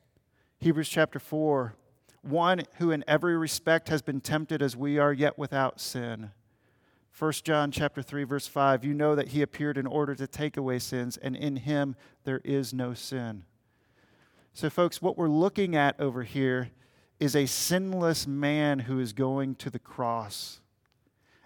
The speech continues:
And many people have all kinds of hopes and aspirations that he will bring material blessings to them. And Jesus is saying, "No, I'm the sinless one who's going to the cross to lay down my life for you."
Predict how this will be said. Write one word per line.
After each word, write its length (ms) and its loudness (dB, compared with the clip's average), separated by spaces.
And 160 0
many 220 2
people 440 -4
have 360 2
all 320 2
kinds 320 -4
of 100 -6
hopes 320 -4
and 80 -6
aspirations 840 -2
that 140 -4
he 120 -6
will 140 -4
bring 260 -4
material 480 -4
blessings 600 -4
to 120 -6
them. 300 -4
And 140 -6
Jesus 360 -2
is 120 -6
saying, 280 -2
"No, 140 -2
I'm 200 -2
the 60 -4
sinless 560 -4
one 180 -6
who's 140 -6
going 260 -4
to 100 -12
the 80 -8
cross 380 -10
to 100 -10
lay 180 -2
down 220 -6
my 100 -8
life 320 -8
for 220 -20
you." 240 -18